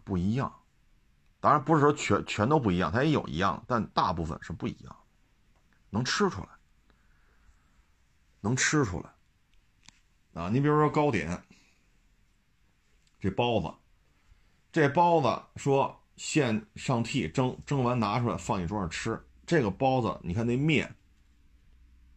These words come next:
你一沾嘴能觉得这个面绝对是刚蒸熟的。包子嘛，外边肯定有层面，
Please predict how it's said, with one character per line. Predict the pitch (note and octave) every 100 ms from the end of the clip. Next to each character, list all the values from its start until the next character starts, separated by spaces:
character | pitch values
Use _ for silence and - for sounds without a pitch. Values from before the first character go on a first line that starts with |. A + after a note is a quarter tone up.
| - - - -
你 | G#2+
一 | G2+
沾 | G#2+ E3+ F3
嘴 | A2+ A#1+
能 | F2+ G#2+
觉 | F2+
得 | F2+
这 | - A2
个 |
面 | B2 C3 F2+ -
绝 | - F2+
对 | A2
是 | G2+
刚 | E2 C3 A#2+
蒸 | A2+ F2+
熟 | E2 D2+ G1+
的。 | - _ _ _ _ _ _ _ _ _ _ - - _ _ _ _ _ -
包 | E3+ F3
子 |
嘛， | G#2 D#2+
外 | A2
边 | B2+
肯 | F#2
定 | A2+
有 | G#2
层 | - F2
面， | C#3 B2